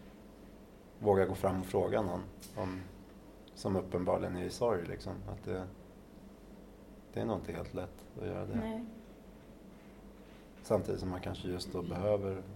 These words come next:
Speaker 1: vara själv. Det, eh, plus att vi då kanske själva också är programmerade till hela tiden just det här, om man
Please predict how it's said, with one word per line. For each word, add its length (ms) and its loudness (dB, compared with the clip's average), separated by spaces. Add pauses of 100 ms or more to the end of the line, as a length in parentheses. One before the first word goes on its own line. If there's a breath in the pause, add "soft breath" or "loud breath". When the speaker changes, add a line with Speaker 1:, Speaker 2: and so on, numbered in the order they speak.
Speaker 1:
vara 140 -2
själv. 280 -2 (140)
Det, 240 0 (2250 loud breath)
eh, 340 -4 (880)
plus 300 12
att 140 12
vi 60 12
då 120 12
kanske 320 12
själva 440 12
också 260 8
är 40 12
programmerade 640 6
till 200 0
hela 180 4
tiden 340 -2
just 180 -4
det 100 0
här, 220 4
om 180 2
man 240 2